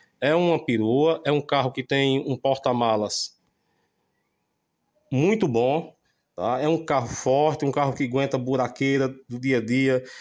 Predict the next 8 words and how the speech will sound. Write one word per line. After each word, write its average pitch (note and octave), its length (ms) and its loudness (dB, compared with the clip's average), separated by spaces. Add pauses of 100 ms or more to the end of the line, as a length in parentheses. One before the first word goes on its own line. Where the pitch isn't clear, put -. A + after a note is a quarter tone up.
(160)
que C3+ 120 -4
aguenta C#3 360 0
lombada, C3 560 0
que C#3 140 -4
aguenta C#3 520 0 (1200)
estrada D3 460 0
de C3+ 80 -2
chão. C3 560 0